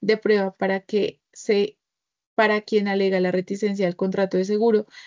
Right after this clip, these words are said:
B B V A Seguros de Vida S A tiene la facultad de retener la prima a título de pena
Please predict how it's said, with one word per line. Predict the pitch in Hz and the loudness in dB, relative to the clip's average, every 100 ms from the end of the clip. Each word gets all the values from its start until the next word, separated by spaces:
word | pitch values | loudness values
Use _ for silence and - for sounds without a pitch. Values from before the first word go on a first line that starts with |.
| - | 0
B | 226 | 2
B | 220 | 6
V | 208 208 | 4 2
A | 208 | -2
Seguros | 208 202 196 | -4 -4 -4
de | 196 | -4
Vida | 208 202 190 | -2 0 -2
S | 185 185 | -2 -6
A | |
tiene | 180 180 185 | -4 -4 -4
la | 185 | -6
facultad | 190 202 196 202 190 - _ _ | -8 -8 -2 -2 -2 -10 _ _
de | - | 0
retener | 202 196 196 208 202 | 0 -2 -2 -2 -2
la | 190 185 | -4 -2
prima | 196 185 180 - | -2 -2 -6 -8
a | 214 | -10
título | 208 - 190 180 | -10 -4 0 2
de | 190 | 0
pena | 185 208 196 - | 0 -2 -2 -6